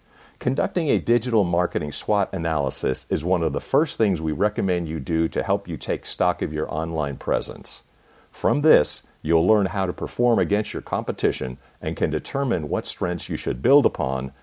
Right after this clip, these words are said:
and what weaknesses you need to address. After you complete your digital swot, you will want to get more granular in the analysis of your online activities in the form of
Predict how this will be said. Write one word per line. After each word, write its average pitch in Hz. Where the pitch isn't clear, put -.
and 82
what 110
weaknesses 85
you 85
need 67
to 69
address. 62
After 123
you 165
complete 117
your 78
digital 82
swot, 78
you 80
will 76
want 101
to 92
get 92
more 90
granular 76
in 87
the 78
analysis 85
of 73
your 67
online 101
activities 76
in 76
the 76
form 87
of 73